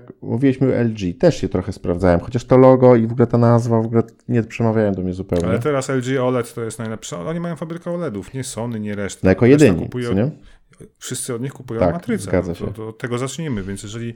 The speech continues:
Speaker 2: oled, to bym brał L G, no chyba że Ambilight jak ja i czy, czy ty, no to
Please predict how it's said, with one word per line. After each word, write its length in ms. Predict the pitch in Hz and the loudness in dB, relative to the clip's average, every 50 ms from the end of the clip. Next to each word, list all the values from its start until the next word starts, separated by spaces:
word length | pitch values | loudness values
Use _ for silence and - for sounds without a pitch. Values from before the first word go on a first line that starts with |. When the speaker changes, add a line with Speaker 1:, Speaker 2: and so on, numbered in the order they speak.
| - - - _ _ _ _ | -14 -20 -20 _ _ _ _
Speaker 2:
oled, 320 | - 120 123 123 113 - | -10 -8 -6 -6 -6 -8
to 80 | - 117 | -8 -10
bym 180 | 101 104 104 104 | -8 -8 -8 -6
brał 220 | 113 110 104 104 | -6 -6 -4 -4
L 120 | 104 104 | -4 -6
G, 180 | 95 92 95 107 | -6 -6 -8 -8
no 80 | 107 110 | -8 -10
chyba 240 | - 113 107 113 107 | -10 -10 -10 -10 -8
że 140 | 110 120 123 | -8 -8 -8
Ambilight 440 | 117 110 104 104 104 104 101 - | -8 -8 -8 -6 -8 -8 -8 -8
jak 160 | - 98 - 113 | -12 -14 -10 -10
ja 140 | 107 101 | -8 -8
i 40 | 98 | -8
czy, 160 | 95 - 98 | -10 -12 -16
czy 180 | 92 - - 95 | -16 -16 -16 -16
ty, 180 | _ - 104 104 | _ -14 -12 -10
no 140 | 101 95 | -10 -12
to 260 | 92 - 98 90 92 | -12 -14 -16 -16 -16